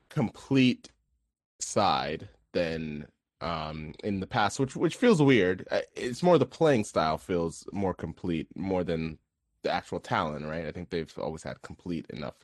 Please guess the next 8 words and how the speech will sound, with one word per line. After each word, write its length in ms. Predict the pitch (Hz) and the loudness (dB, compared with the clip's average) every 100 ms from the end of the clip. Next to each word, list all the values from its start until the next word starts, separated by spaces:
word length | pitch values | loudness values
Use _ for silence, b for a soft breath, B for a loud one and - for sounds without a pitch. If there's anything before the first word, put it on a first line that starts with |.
| _ | _
talent 400 | - 95 76 - | -6 -4 -4 -6
to 100 | 85 | -8
win 140 | 73 | -8
the 60 | 65 | -8
Champions 420 | - 76 69 67 | -6 -6 -6 -10
League, 160 | 62 53 | -10 -10
but, 200 | - 53 - b b b b | -8 -8 -10 b b b b
um, 500 | - 82 80 78 80 | -2 0 0 -4 -8